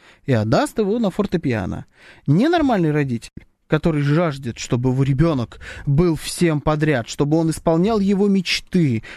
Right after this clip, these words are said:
который выстраивает свою жизнь вокруг этого ребёнка, но при этом его не слышит, отдаст его на танцы, на баян, на программирование, потому что сейчас все ходят на программирование,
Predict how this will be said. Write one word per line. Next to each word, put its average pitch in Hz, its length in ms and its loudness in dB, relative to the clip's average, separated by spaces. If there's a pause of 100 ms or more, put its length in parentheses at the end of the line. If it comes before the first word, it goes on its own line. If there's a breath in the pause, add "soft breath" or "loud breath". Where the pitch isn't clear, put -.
(100)
который 180 340 0
выстраивает 185 680 0
свою 170 180 2
жизнь 175 240 -2
вокруг 165 380 -2
этого 151 180 0
ребёнка, 180 420 0
но 143 120 0
при 175 160 0
этом 151 180 0
его 147 160 2
не 156 120 2
слышит, 311 360 -2
отдаст 165 300 -2
его 120 120 -4
на 143 160 0
танцы, 160 680 -2 (240 loud breath)
на 202 280 4
баян, 202 600 0
на 175 100 2
программирование, 170 760 0
потому 143 120 -4
что - 100 -6
сейчас 160 100 -4
все 185 180 0
ходят 156 240 -2
на 143 80 -2
программирование, 135 800 -2